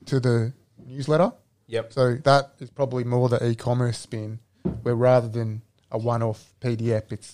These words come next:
Speaker 1: sign, sign off
Speaker 2: Oh,
Speaker 1: P D F.
Speaker 2: service-based businesses do a lot
Speaker 1: Do
Speaker 2: of
Speaker 1: the
Speaker 2: newsletters.
Speaker 1: newsletter as
Speaker 2: Yeah,
Speaker 1: well.
Speaker 2: yeah.
Speaker 1: Um, and then there's just the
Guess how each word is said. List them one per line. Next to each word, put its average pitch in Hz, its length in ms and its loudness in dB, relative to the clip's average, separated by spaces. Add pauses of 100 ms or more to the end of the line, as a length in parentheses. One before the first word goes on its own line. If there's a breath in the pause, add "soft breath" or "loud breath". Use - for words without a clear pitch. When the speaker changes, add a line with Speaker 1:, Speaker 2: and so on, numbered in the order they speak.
(120)
Speaker 1:
sign, 120 320 -6
sign 120 260 -4
off 113 280 -6
Speaker 2:
Oh, 185 120 2
Speaker 1:
P 175 60 2
D 123 80 2
F. 117 180 -2
Speaker 2:
service-based 170 580 -2
businesses 117 380 -6
do 104 140 -4
a - 20 0
lot 101 140 2
Speaker 1:
Do 104 80 2
Speaker 2:
of 98 60 2
Speaker 1:
the - 60 -2
Speaker 2:
newsletters. 123 100 0
Speaker 1:
newsletter 151 320 6
as 131 100 4
Speaker 2:
Yeah, 139 60 4
Speaker 1:
well. 160 180 8
Speaker 2:
yeah. 151 60 -2 (240)
Speaker 1:
Um, 127 220 2 (720 loud breath)
and 139 100 -4
then 143 160 0
there's 131 200 -2
just - 280 -4
the 113 160 -4